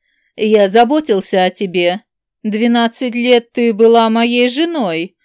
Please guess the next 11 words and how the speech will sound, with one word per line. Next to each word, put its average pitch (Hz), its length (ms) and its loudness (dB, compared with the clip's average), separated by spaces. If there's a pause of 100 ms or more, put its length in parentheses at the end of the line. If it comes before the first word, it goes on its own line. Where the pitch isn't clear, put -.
(240)
а 185 220 -4
с 185 100 -10
тюремным 226 540 0
сроком 240 760 -2
и 285 140 -10
все 330 220 -8
семнадцать. 254 840 -10 (540)
Я 190 340 0
беспокоился 214 880 0
о 175 80 -2
тебе, 175 540 -6